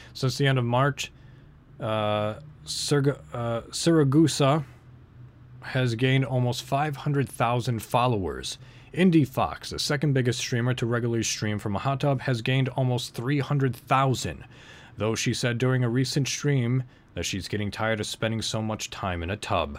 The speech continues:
Others like Spoopy Kit and Exo Ariel haven't made leaps quite so large, but they've still pulled in tens of thousands of new viewers in just a couple of months.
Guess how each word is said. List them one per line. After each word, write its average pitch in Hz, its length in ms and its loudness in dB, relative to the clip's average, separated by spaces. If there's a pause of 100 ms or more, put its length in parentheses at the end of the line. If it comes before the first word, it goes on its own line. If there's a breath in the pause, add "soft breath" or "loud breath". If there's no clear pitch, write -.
(380 loud breath)
Others 165 320 2
like 131 160 2
Spoopy 135 440 2
Kit 143 260 2
and 127 180 -4
Exo 120 380 0
Ariel 131 360 2
haven't 131 260 0
made 123 220 2
leaps 131 360 2
quite 160 320 0
so - 160 0
large, 113 420 0
but 110 140 -6
they've 135 180 2
still 151 380 0
pulled 151 300 2
in 131 160 2
tens 156 360 0
of 151 120 0
thousands 131 480 0
of 107 120 -2
new 156 200 2
viewers 131 400 4
in 117 100 0
just 104 260 -4
a 110 60 -4
couple 98 320 -6
of 113 80 0
months. - 500 -2